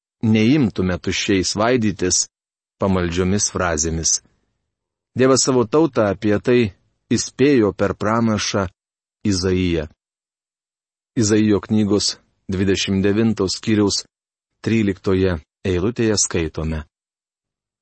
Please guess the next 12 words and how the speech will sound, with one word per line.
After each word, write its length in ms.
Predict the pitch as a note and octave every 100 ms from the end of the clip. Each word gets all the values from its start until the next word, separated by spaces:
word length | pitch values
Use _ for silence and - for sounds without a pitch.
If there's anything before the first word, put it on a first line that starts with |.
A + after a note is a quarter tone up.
| _ -
Viešpats 480 | G#2+ - G2 - - _
ištarė: 480 | B2+ A2 - E2 D#2 - _ _ _ _ _ _ _ _ _ _ _
„Kadangi 400 | D3 D#3 F#3 F3
ši 160 | - E3+
tauta 400 | E3 D#3 F3+ D3+
tik 300 | - C3+ C3+
liežuviu 720 | C3+ C3 A2 A#2+ A2 F3 G#3 - _ _ _ _ _ _ -
tesiartina 760 | G2+ - C#3 C3 F#2 G2 G2
prie 220 | F2+ G#2 A2+
manęs, 540 | A#2+ C3 A#2 F2+ - _ _ _ -
tik 160 | C3+
lūpomis 640 | C#3+ E3+ D3 G#2+ G2+ G#2